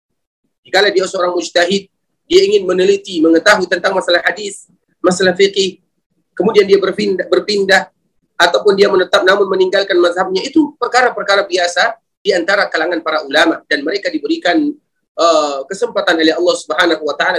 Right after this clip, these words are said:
karena mereka adalah seorang mujtahid. Dan kita tahu, seorang mujtahid, kalau seandainya mereka benar,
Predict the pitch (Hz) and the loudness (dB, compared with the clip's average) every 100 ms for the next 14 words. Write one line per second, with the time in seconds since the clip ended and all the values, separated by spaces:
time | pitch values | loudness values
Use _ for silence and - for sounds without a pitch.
0 | 165 165 147 165 185 151 151 - 151 156 | -2 -4 -4 -10 -10 -8 -10 -8 -8 -8
1 | 147 - 196 - - 147 143 165 151 143 | -4 0 0 0 -2 -2 2 2 4 4
2 | 151 156 127 - _ _ - - 214 226 | 4 4 2 -12 _ _ -8 2 4 4
3 | 175 - - 135 170 185 160 135 _ _ | 2 -2 -4 -2 0 2 2 0 _ _
4 | _ _ - 175 208 196 175 185 175 160 | _ _ -2 2 2 2 0 0 0 0
5 | 160 156 143 147 190 - | 0 -2 0 0 0 -2